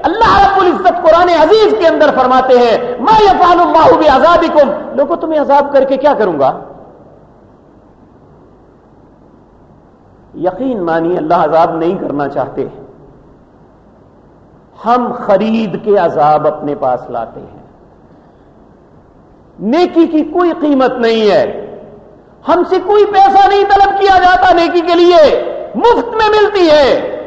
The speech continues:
لیکن برائی کرنے کے لیے ہم پیسے بھی خرچ کرنے پڑتے ہیں، ذلت بھی اٹھانی پڑتی ہے۔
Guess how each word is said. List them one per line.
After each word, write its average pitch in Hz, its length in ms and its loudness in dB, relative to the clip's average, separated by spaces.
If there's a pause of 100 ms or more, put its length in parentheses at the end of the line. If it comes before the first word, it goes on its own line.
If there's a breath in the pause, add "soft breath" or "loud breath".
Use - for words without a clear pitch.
(800)
لیکن 208 460 -2
برائی 185 600 2
کرنے 277 300 2
کے 262 120 0
لیے 254 180 0
ہم 233 180 -2 (280)
پیسے 233 360 0
بھی 311 100 -2
خرچ 285 300 2
کرنے 262 320 0
پڑتے 240 320 -2
ہیں، 330 140 0
ذلت 233 320 -2
بھی 208 180 -2
اٹھانی 165 300 -4
پڑتی - 400 -8
ہے۔ - 60 -20